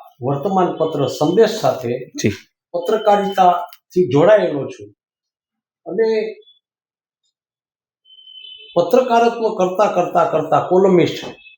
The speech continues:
Speaker 2: હા.
Speaker 1: એટલે કે અઠવાડિક કોલમ લખવામાં મને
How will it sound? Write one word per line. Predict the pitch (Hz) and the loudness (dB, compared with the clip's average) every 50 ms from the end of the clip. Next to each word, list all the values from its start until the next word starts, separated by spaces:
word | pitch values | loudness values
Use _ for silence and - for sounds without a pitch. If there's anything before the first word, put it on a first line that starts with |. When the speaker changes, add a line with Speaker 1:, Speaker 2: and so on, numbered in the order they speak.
| _ _ - | _ _ -10
Speaker 2:
હા. | - - - - _ _ _ _ - | -10 -10 -10 -14 _ _ _ _ -12
Speaker 1:
એટલે | 151 - 196 190 196 190 | -10 -6 -4 -2 -2 0
કે | 190 185 175 | 0 0 0
અઠવાડિક | 160 156 139 - - - 214 226 214 202 202 190 - - 196 | 0 0 -2 -2 -4 -2 2 2 2 2 2 -2 -2 -6 -6
કોલમ | - - - 165 165 175 190 185 170 165 143 139 139 | -8 -4 -2 0 2 4 4 4 2 2 2 0 0
લખવામાં | 139 - - - - 127 120 123 120 120 120 123 - - _ _ _ _ _ _ _ _ _ _ _ _ _ _ _ _ _ _ _ - | 0 -2 -2 0 0 0 0 0 -2 -4 -6 -8 -10 -14 _ _ _ _ _ _ _ _ _ _ _ _ _ _ _ _ _ _ _ -2
મને | 123 139 165 196 185 143 123 123 135 143 135 | 0 2 2 4 2 2 0 -2 -4 -8 -10